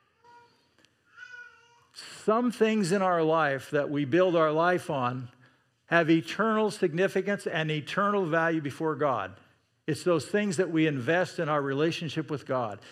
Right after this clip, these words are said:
in obedience, living by faith, in the power of the Holy Spirit,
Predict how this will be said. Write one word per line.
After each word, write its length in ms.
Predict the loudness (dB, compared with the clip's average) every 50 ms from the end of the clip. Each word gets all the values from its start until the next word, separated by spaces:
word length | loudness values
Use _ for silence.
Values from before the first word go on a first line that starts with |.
| -12 -4 -2
in 140 | 0 2
obedience, 920 | 2 2 0 -2 -2 0 0 2 2 2 0 -2 -4 -6 -10 -14 -18 -20 -20 _ _ -4
living 380 | 2 4 4 4 4 2 -2
by 260 | 0 0 0 0 0
faith, 800 | -2 -8 -8 -2 0 0 2 0 0 -4 -6 -14 -20 -20 -20 _ _ _ _ _ -20 -20 -12 -4
in 140 | -2 -2 0
the 80 | 0 -2
power 380 | -2 0 2 2 4 4 2
of 80 | 2 0
the 120 | -2 -4
Holy 300 | -2 -2 -2 -2 -2 -2
Spirit, 560 | -4 -8 -10 -8 -8 -6 -4 -6 -6 -8 -14